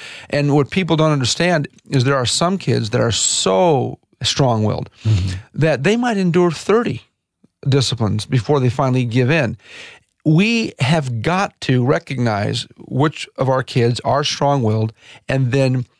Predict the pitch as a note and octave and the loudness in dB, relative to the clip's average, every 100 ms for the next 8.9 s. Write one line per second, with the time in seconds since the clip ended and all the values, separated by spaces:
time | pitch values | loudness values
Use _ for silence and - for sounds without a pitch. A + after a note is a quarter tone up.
0 | _ - A#2+ C#3 C#3 C3+ - D3+ D3 C3 | _ -12 -2 0 2 2 2 0 2 2
1 | A#2+ - D#3+ D3 A#2+ - C3 - C3+ C#3 | 0 2 2 2 -2 -4 -6 -4 -2 -2
2 | C3 - _ B2 B2 - C#3 B2 A2+ G#2+ | -2 -12 _ -4 -4 0 0 2 2 2
3 | A2+ G2 - G2+ F#2+ F2 - - - B2 | 0 -2 0 0 2 -2 -10 -8 -2 0
4 | A#2+ B2 D#3 - - C#3+ - - D3 - | 2 0 -2 -12 -12 -10 -10 -12 -6 0
5 | G3 F3+ D3+ G#3 G#3 G3 A3 A#3+ - - | 2 2 2 2 2 2 0 0 -4 -4
6 | - B2 C#3+ B2 C3 A#2+ - B2+ A2+ - | -2 0 0 0 0 -4 -4 -2 -2 -6
7 | - _ _ - - F#3+ G3 F#3 - F#3+ | -14 _ _ -4 0 2 4 0 2 2
8 | A3 F#3+ B2+ - B2 G#2+ A#2+ A#2 - | 2 2 0 0 -2 0 -2 -2 -4